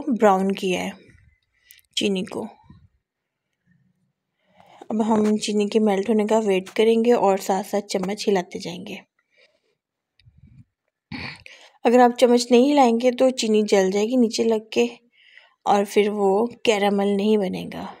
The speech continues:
तो हमें पहले कैरेमल बनाना है, इसलिए हम इसको साथ-साथ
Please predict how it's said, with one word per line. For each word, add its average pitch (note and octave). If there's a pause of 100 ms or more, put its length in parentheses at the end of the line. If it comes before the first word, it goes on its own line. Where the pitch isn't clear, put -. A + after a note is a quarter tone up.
(800)
तो G3 (260)
हमें G3+ (1400)
पहले F#3+ (140)
कैरेमल G3
बनाना A#3+
है, B3+ (1160)
इसलिए G3
हम G3+
इसको G#3
साथ-साथ F#3+